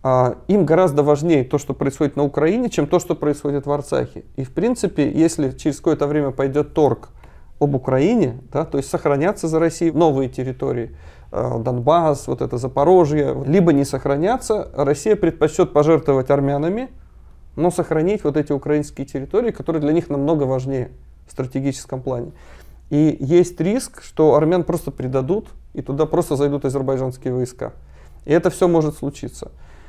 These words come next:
А, идеальный вариант, на мой взгляд, был бы, если бы в Арцах вместо или параллельно с российскими миротворцами зашли бы европейские, американские какие-то наблюдатели, но я боюсь, что Россия их туда не пустит.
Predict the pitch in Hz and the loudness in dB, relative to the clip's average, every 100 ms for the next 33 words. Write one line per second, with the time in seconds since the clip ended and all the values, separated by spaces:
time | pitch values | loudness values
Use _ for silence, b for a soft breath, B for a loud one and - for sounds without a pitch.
0 | b - 135 131 - 151 147 202 208 170 | b -4 0 2 2 2 4 6 4 4
1 | 180 180 160 170 160 151 147 151 170 147 | 4 2 2 0 2 2 2 4 2 4
2 | 151 160 151 143 139 147 - 151 139 - | 2 2 0 0 0 0 2 2 0 -8
3 | - - - - - - 135 135 143 170 | -20 -20 -20 -20 -20 -4 -2 2 6 6
4 | 170 - 147 - 160 143 147 143 139 165 | 4 0 0 2 2 2 4 4 6 6
5 | 180 139 - 151 147 139 - 131 135 135 | 6 2 0 0 2 -2 -2 -4 -4 -2
6 | 139 123 - 123 131 156 147 139 139 147 | -2 -2 -6 -8 -6 -4 -4 -2 -2 -2
7 | 160 196 196 139 135 139 196 233 - 139 | -2 -2 -2 -4 -2 -2 -2 -2 -2 -4
8 | - 135 131 131 139 131 127 - 123 120 | -4 -6 -6 -6 -6 -4 -4 -4 -8 -6
9 | 120 147 156 147 156 156 - 151 151 156 | -8 -8 -6 -2 -2 -2 -2 -2 0 -4
10 | 143 135 143 139 139 131 - | -4 -4 -4 -4 -6 -8 -12